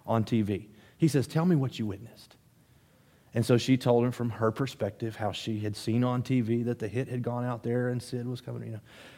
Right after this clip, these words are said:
And the second guy said, "But what about you?" He said, "Oh, I had to work, so I was listening on the radio." He goes, "Okay, tell me what you witnessed." And he described how he heard it being done or being played out on the radio. And then he asked the third person, he, she says, "I was there in person."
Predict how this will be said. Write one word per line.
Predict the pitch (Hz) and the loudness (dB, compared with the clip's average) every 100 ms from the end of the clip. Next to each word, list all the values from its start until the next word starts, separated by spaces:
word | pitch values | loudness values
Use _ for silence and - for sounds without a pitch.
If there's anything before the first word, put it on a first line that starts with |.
| - | 2
And | 143 | 6
the | 147 | 6
second | 196 220 | 8 6
guy | 156 | 4
said, | 127 127 | 4 2
"But | 123 120 | 4 4
what | 127 170 | 6 6
about | 156 143 | 6 6
you?" | 156 | 4
He | 120 | 4
said, | 123 123 | 2 4
"Oh, | |
I | 123 131 | 6 6
had | 127 127 | 6 4
to | 110 | 4
work, | 127 123 | 2 2
so | - 117 | 0 0
I | |
was | 104 | 2
listening | 113 104 110 | 0 -2 -2
on | 104 | 0
the | |
radio." | 107 147 95 90 - _ _ _ _ | 0 0 -4 -10 -20 _ _ _ _
He | 127 | -4
goes, | - | 4
"Okay, | 208 170 | 4 4
tell | 170 190 | 2 2
me | 214 196 | 2 2
what | 160 127 | 0 -2
you | 117 117 160 | -2 0 2
witnessed." | 110 107 110 107 - - - - - - - _ - | 0 -4 -10 -16 -20 -20 -20 -20 -20 -20 -20 _ 0
And | 113 | 6
he | 127 | 8
described | 135 131 - 127 117 113 120 | 8 4 0 4 6 6 4
how | 120 113 | 0 -4
he | - - 208 | -4 2 2
heard | 196 - - 247 294 196 | 2 -4 -6 0 4 4
it | 123 - - | 2 -4 -4
being | 127 120 110 | 0 2 0
done | 110 104 120 - - - _ _ | -2 -4 -6 -14 -20 -20 _ _
or | - | -4
being | 110 123 120 - - | 2 4 4 2 -2
played | 135 117 | 0 4
out | 110 | 4
on | 110 | 4
the | 107 | 0
radio. | 143 240 - - - - - - 135 | -2 -2 -6 -12 -18 -20 -20 -6 4
And | 151 | 8
then | 156 | 8
he | 156 | 8
asked | 151 147 | 6 6
the | 135 | 4
third | 190 220 | 6 4
person, | 147 131 135 | 2 -2 -2
he, | 123 | -2
she | 113 131 | -4 -6
says, | 110 107 | -4 -4
"I | 104 | -4
was | 151 139 | -4 -4
there | 117 | -2
in | 95 | -4
person." | - 185 - | -2 -2 -4